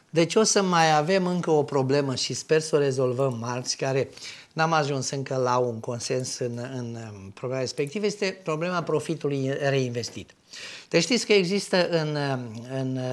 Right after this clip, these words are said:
țară, în acest moment, două sisteme. Deci sistemul de plată a impozitului, e, pe profit trimestrial și sistemul de plată anual.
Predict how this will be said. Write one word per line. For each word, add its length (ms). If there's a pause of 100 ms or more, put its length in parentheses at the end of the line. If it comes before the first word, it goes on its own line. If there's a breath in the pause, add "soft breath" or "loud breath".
(800 soft breath)
țară, 280
în 80
acest 320
moment, 520
două 200
sisteme. 560
Deci 160
sistemul 480
de 120
plată 320
a 20
impozitului, 800
e, 180
pe 120
profit 400
trimestrial 560
și 80
sistemul 280
de 100
plată 320
anual. 400